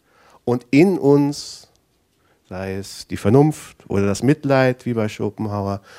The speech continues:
unseren eigenen Egoismus in Schach zu halten vermag. Und als Anlage, würden diese Philosophinnen und Philosophen fast alle sagen, ist in vernünftigen Lebewesen,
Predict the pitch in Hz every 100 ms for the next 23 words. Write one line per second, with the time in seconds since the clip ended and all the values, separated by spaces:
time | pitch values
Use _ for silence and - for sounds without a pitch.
0 | - _ 120 110 107 104 123 127 139 -
1 | 113 104 110 - 127 117 - 107 - 120
2 | 95 - - 73 78 - - 82 - _
3 | _ _ _ _ 95 85 80 78 76 -
4 | 85 85 - _ _ - - - _ _
5 | - - 190 175 - - 156 180 165 160
6 | 160 156 156 143 139 135 131 127 120 123
7 | 123 127 - 120 110 120 113 117 113 110
8 | 107 101 - 107 104 101 98 95 98 -
9 | - - _ _ 110 104 - 107 104 95
10 | 120 - 110 101 113 143 139 135 131 123
11 | 117